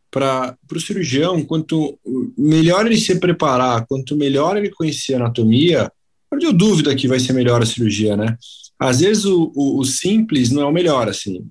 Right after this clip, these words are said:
A nefrectomia radical é a mais fácil de todas,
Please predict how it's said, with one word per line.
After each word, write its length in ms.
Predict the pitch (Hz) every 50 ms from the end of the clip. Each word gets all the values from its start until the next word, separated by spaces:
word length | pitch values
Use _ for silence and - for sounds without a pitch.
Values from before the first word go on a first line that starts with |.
| -
A 100 | - -
nefrectomia 640 | 104 107 101 - 127 127 123 - 131 120 120 117 110
radical 580 | 101 107 127 143 131 135 123 127 - 117 117 120
é 60 | 117
a 60 | 113
mais 260 | 110 123 156 165 -
fácil 340 | - - 170 170 170 - 226
de 80 | 220 220
todas, 460 | - 220 202 139 101 90 - -